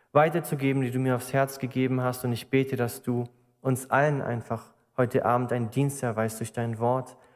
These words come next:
ermutigst, uns zurechtweist, uns auf den richtigen Weg wandeln lässt und dass wir dir mehr und mehr ähnlich werden und immer mehr in dein Ebenbild verwandelt werden. Ich danke dir, dass wir das durch dein Wort erleben dürfen. Und ich lege alles in deine Hand.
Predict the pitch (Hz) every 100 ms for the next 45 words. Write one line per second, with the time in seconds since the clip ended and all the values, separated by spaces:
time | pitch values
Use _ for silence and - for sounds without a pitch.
0 | _ _ 120 117 139 160 156 143 - -
1 | - 113 - 120 - 135 143 - 135 131
2 | 131 - 120 117 113 131 120 135 139 143
3 | 135 120 135 135 - - - - _ _
4 | _ - 147 151 143 135 131 120 - 117
5 | 113 - 117 - 139 143 139 127 127 123
6 | 113 123 113 - 117 113 110 107 110 110
7 | 110 - 135 123 123 120 117 113 104 113
8 | 113 110 - 110 110 107 110 110 113 107
9 | - _ _ _ _ _ 120 - 143 143
10 | 139 131 - 123 120 - 120 123 113 117
11 | 135 135 120 120 113 113 110 113 - 117
12 | - _ _ _ - 123 123 123 127 -
13 | 135 127 - - _ _ - 120 117 113
14 | 104 107